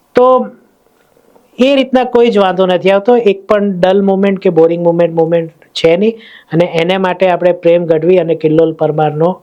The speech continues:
આભાર માનવો જોઈએ અથવા તો એમને ધન્યવાદ આપવા જોઈએ. કારણ કે ક્યાંય, અ, હળવાશ પણ, અ, દૂર નથી થતી. ઇમોશન બહુ સરસ રીતે વણાયા છે અને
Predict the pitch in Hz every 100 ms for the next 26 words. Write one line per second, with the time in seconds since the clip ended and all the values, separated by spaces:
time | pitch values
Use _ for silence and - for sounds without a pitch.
0 | _ 156 135 147 143 143 156 156 185 202
1 | - 170 170 165 196 170 160 160 151 143
2 | 127 - 123 120 117 - - - - _
3 | 190 214 220 247 247 226 226 _ _ _
4 | _ _ - 208 214 240 254 247 - 202
5 | 196 190 185 175 156 175 196 220 - -
6 | 220 220 208 208 _ _ _ _ _ 175
7 | 175 180 202 202 196 196 202 220 214 196
8 | 185 202 202 208 208 196 - 175 175 190
9 | 190 170 - _ _ _ _ _ _ -
10 | 156 - - 185 196 208 196 196 196 185
11 | 175 185 185 185 180 175 180 _ _ _
12 | _ _ 165 160 170 175 170 170 165 170
13 | 165